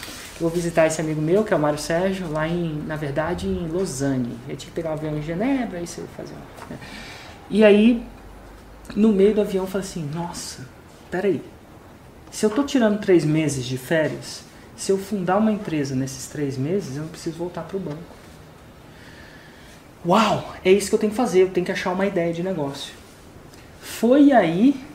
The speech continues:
que nesse avião, eu chego lá, em vez de tirar férias, eu fico de sobressalto procurando essa ideia, acordando às três, quatro horas da minha, da manhã. Aí, eu, no meio dessa viagem, eu tenho uma ideia.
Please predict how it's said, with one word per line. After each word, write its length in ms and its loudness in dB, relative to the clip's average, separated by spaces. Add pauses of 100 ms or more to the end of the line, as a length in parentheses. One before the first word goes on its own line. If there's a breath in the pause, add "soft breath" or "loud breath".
que 140 -4
nesse 340 2
avião, 600 4
eu 160 0
chego 380 4
lá, 200 6
em 40 -2
vez 160 4
de 80 -2
tirar 260 0
férias, 380 0
eu 80 -4
fico 240 -10 (440)
de 100 -8
sobressalto 680 4
procurando 380 -4
essa 180 -2
ideia, 240 4
acordando 320 0
às 80 -6
três, 260 2
quatro 260 2
horas 140 4
da 60 4
minha, 180 0 (360 loud breath)
da 80 2
manhã. 380 6 (680 loud breath)
Aí, 320 6
eu, 380 8 (520 loud breath)
no 160 6
meio 320 8
dessa 240 0
viagem, 680 2
eu 100 0
tenho 220 -4
uma 140 -4
ideia. 360 -6